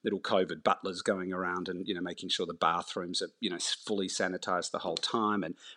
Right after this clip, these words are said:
we've got Dougal, our fabulous covid concierge, who'll be, <laughs> you know, zooming around, making sure people aren't, you know, <laughs> you know, having too much fun. So it's important that for the industry we maintain,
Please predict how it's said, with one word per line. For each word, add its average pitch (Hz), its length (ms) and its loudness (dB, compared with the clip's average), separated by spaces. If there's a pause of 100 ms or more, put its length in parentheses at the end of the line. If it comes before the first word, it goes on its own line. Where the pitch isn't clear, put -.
we've 90 140 -2
got 90 200 0
Dougal, 90 360 2
our 85 100 0
fabulous 82 480 0
covid 87 340 0
concierge, 95 640 0
who'll 87 120 -4
be, 85 260 -2
<laughs> - 60 -8
you 95 80 -2
know, 87 120 -4
zooming 107 200 4 (160)
around, 95 200 0
making 92 260 -2
sure 98 200 2 (120)
people 98 240 -4
aren't, 92 200 -2 (200)
you - 80 8
know, 95 80 8 (500)
<laughs> - 480 -6
you 123 100 2
know, 90 100 -2 (120)
having 101 220 4
too 123 180 8
much 107 240 2
fun. 110 240 2 (260)
So 120 380 8 (100)
it's - 200 4
important 117 800 2
that 95 360 -2
for - 80 -6
the 90 220 -6
industry 107 460 2
we 85 160 -4
maintain, 101 800 2